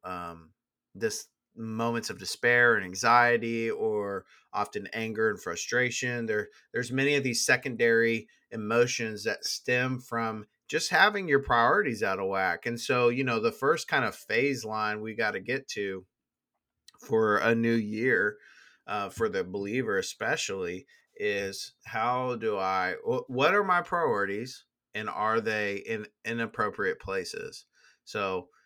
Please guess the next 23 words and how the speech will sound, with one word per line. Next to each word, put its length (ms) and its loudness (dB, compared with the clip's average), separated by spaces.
um, 460 -6
like 200 -6
Matt 280 2
just 200 -10
talked 280 -2
about, 440 -4
this 320 -2
is 160 -4
all 220 2
health 640 0
related. 720 0
Uh, 160 -2
it's 220 -6
holistic 880 -2
health, 560 -2
right? 360 -2
The 280 -2
inner 220 -2
man 460 0
and 300 -2
the 120 -6
outer 340 0
man 380 -10